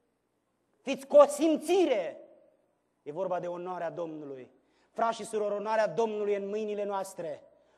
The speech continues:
Onoarea Domnului e în mâinile noastre. Onoarea Domnului este în mâinile noastre.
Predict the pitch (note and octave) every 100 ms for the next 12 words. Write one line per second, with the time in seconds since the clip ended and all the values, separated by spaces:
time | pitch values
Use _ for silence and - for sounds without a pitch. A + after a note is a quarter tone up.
0 | _ G#3 B3 C4 A#3+ D#3+ D4+ D4+ C4 B3
1 | A#3 A3+ A3+ C#4 D4 C#4+ C4+ C#4+ C4+ -
2 | G#3 F3 C#3+ - - _ _ - A3 C#4
3 | C#4+ C4+ F3 D#4+ F4+ E4 D4+ C#4+ B3+ B3
4 | - C4 C4 D4+ E4+ E4 E4 E4+ E4+ D4+
5 | - A3 F3+